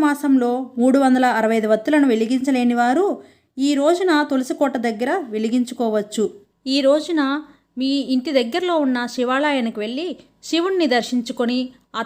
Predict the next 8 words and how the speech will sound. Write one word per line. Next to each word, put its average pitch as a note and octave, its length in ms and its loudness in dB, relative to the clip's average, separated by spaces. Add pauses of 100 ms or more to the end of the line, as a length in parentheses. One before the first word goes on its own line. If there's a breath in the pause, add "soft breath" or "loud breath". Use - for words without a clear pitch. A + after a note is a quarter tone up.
తర్వాత D4+ 360 -2 (300)
ఒక A3 180 -4
బ్రాహ్మణుడికి B3+ 760 0 (420 loud breath)
స్వయం C#4 340 0
పాకం C4+ 340 0
దానమిస్తే A3+ 500 -4 (320)
చాలా G#3+ 340 0
మంచిది. G3+ 360 -6